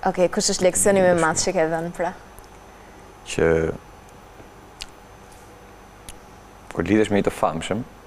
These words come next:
Speaker 1: Mhm.
Speaker 2: e ka ai pjesën e portëve.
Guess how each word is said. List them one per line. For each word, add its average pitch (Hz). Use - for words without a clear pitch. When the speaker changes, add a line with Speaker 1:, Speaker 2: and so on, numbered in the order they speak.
Speaker 1:
Mhm. 180
Speaker 2:
e 90
ka 92
ai 90
pjesën 85
e -
portëve. 76